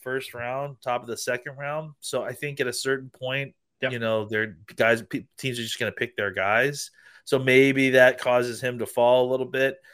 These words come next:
Speaker 1: I could see a scenario that that happens, but I, I don't think it's likely.
Speaker 2: I could see it, though, because I,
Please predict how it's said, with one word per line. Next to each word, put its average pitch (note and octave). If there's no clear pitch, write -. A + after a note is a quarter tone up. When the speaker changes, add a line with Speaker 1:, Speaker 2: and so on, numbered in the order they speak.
Speaker 1:
I C#3
could D#3
see E3
a D#3+
scenario C#3
that F3
that F3+
happens, F#3
but A#2
I, G2+
I A2+
don't G#2
think -
it's -
likely. -
Speaker 2:
I E3
could D4
see E3+
it, B2
though, C3+
because C#3
I, E3